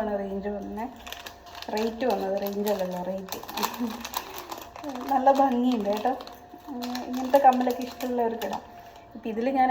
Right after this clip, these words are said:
എല്ലാം ഒന്നും എനിക്കിടാൻ പറ്റില്ല, ഞാൻ അക്കയ്ക്ക് കൊടുക്കും. എനിക്കിത് ചേരൂല,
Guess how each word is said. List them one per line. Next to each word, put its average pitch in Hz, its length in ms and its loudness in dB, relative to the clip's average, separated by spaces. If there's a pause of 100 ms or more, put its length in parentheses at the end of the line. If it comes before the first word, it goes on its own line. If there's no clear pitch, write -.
എല്ലാം 254 240 10
ഒന്നും 277 180 6
എനിക്കിടാൻ 240 400 4
പറ്റില്ല, 208 240 0 (120)
ഞാൻ 220 120 0 (100)
അക്കയ്ക്ക് 214 360 2
കൊടുക്കും. 185 340 -2 (200)
എനിക്കിത് 220 340 -2 (100)
ചേരൂല, 196 440 2